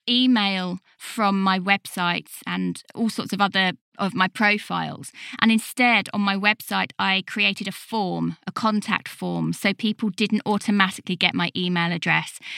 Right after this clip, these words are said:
And certainly for about six months after I'd been attacked online, that's how I kept things for a while. When it had died down, and believe me, it will die down. If you're right in the heart of it now,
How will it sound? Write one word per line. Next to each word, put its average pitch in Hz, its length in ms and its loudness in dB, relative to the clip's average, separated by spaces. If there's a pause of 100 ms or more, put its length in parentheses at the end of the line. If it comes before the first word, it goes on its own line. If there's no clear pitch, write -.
(300)
And 202 360 4 (240)
certainly 247 560 2
for 214 180 -6
about 208 240 0
six - 320 -4
months 202 400 -2
after 208 640 2
I'd 180 160 -2
been 180 80 -4
attacked 180 420 -4
online, 175 520 0
that's - 240 4
how 190 120 -2
I 190 100 2
kept - 320 -2
things 180 300 -4
for - 100 -8
a 175 60 -4
while. 170 420 0 (120)
When 277 200 4
it 285 60 6
had 302 140 -6
died 254 320 2
down, 196 500 0
and 202 80 -4
believe 233 380 0
me, 202 300 2
it 196 260 -6
will 202 340 2
die 196 280 0
down. 185 480 0
If - 160 -6
you're 196 80 0
right 202 340 4
in 220 60 0
the 208 60 0
heart 196 340 0
of - 80 -12
it - 80 -8
now, 208 440 2